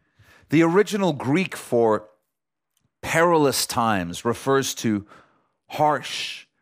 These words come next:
fierce, or savage times of trouble.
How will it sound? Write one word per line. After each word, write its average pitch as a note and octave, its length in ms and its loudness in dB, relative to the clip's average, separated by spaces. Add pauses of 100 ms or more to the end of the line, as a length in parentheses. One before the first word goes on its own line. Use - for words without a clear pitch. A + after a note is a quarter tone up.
fierce, - 880 0
or A2 360 2 (280)
savage C#3 920 0
times A#2 460 0
of G2 140 -6
trouble. F2 520 -4